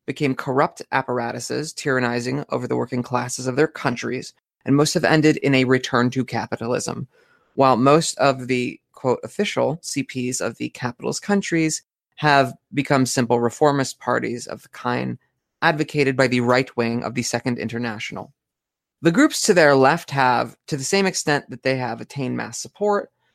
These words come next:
gone down the same path, and to the extent that they have not, have in the main become fossilized sects. In either case, characterized internally by the petty dictatorship of the party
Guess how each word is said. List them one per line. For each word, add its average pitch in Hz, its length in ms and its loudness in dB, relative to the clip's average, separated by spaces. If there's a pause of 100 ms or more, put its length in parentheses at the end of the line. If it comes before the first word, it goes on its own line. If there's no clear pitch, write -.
(340)
gone 180 280 6
down 180 240 6
the 151 60 0
same 143 300 0
path, 131 440 -2
and 117 400 -4
to - 100 -14
the - 100 -12
extent - 280 -12
that - 80 -20
they - 80 -12
have 101 100 -14
not, 113 460 -8 (460)
have 151 360 2
in 139 160 4
the 135 60 6
main 131 320 4
become 120 280 -2
fossilized 117 720 -4
sects. - 600 -6 (360)
In 123 120 -2
either 190 260 4
case, 170 720 -2
characterized 135 560 0
internally 127 640 0
by 120 200 -6
the 120 80 -6
petty 143 300 -6
dictatorship 131 720 -4
of 120 100 -12
the 120 80 -6
party - 460 -6